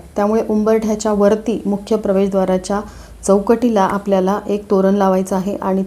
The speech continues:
ते तोरण म्हणजे झेंडूच्या आणि आंब्याच्या पानाचं तोरण. म्हणजे हे पान जे आहे ते आपल्या घराच्या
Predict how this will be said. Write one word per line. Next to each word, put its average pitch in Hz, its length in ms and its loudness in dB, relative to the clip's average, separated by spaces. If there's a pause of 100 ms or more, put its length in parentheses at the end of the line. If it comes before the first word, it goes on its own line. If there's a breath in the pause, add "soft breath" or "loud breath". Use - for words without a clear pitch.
ते 214 40 2
तोरण 208 320 2
म्हणजे 202 460 0
झेंडूच्या 214 560 0
आणि 202 440 0 (400 loud breath)
आंब्याच्या 202 460 4
पानाचं 190 520 0
तोरण. 190 240 2
म्हणजे 190 340 -2
हे 202 220 -2
पान 196 320 2
जे 190 80 0
आहे 185 180 0
ते 208 100 -4
आपल्या 185 280 -2
घराच्या 185 480 0